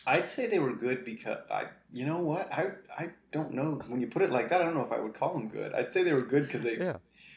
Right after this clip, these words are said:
Speaker 1: they made Rome, you know,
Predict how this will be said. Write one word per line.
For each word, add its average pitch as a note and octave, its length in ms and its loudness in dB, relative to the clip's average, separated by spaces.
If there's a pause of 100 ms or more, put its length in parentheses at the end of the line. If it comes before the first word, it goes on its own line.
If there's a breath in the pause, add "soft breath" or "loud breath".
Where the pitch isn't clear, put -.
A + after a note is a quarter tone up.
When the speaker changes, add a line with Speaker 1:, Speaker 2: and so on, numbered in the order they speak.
(180 soft breath)
Speaker 1:
they B2 100 -2
made B2 320 2
Rome, B2+ 560 4 (1080 soft breath)
you D3 140 8
know, A#2 480 6